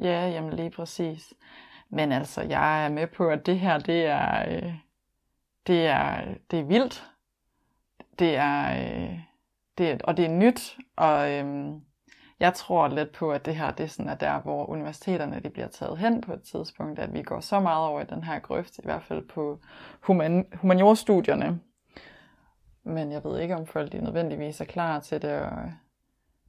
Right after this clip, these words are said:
måske på psykologi, at man er for lidt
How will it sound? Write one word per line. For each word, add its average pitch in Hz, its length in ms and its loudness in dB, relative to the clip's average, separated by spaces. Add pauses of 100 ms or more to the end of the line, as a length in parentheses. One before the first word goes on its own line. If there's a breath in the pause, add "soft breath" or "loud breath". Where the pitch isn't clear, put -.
(180)
måske - 420 -8
på - 120 -16
psykologi, 160 840 -4
at - 180 -6
man 151 160 -6
er 156 140 -6
for 160 140 -4
lidt 165 340 -4